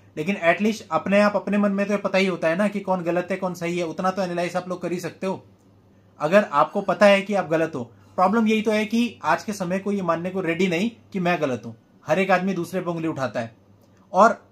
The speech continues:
हम लोग का क्या है, हम लोग का कोई ये तो है नहीं कि मेन से कोई ज्यादा लगाव है, वुमेन से लगाव नहीं है, या किसी का हम फेवर कर रहे हैं या किसी का फेवर नहीं कर रहे हैं। हमें तो वो बात कहनी है जो प्रैक्टिकली हम देख रहे हैं,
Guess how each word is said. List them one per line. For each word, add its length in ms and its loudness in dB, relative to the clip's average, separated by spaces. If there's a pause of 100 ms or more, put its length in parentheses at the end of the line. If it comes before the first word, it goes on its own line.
(140)
हम 140 2
लोग 180 4
का 80 2
क्या 200 0
है, 140 -4
हम 160 -8
लोग 160 -8
का 60 0
कोई 200 -4
ये 60 -4
तो 120 -6
है 140 -2
नहीं 120 -4
कि 100 -6
मेन 220 -4
से 100 -6
कोई 120 -6
ज्यादा 260 2
लगाव 320 2
है, 80 -2
वुमेन 260 -6
से 100 -10
लगाव 300 2
नहीं 220 -4
है, 140 -6 (320)
या 140 4
किसी 260 -4
का 100 2
हम 60 0
फेवर 280 -2
कर 160 -2
रहे 140 -2
हैं 60 -2
या 60 -2
किसी 280 -8
का 200 0 (260)
फेवर 240 -2
नहीं 220 -2
कर 120 -2
रहे 160 -8
हैं। 120 -14 (440)
हमें 180 2
तो 140 -2 (120)
वो 140 2
बात 240 4
कहनी 220 -2
है 60 0
जो 120 -4
प्रैक्टिकली 500 -2
हम 80 0
देख 200 0
रहे 120 -4
हैं, 160 -12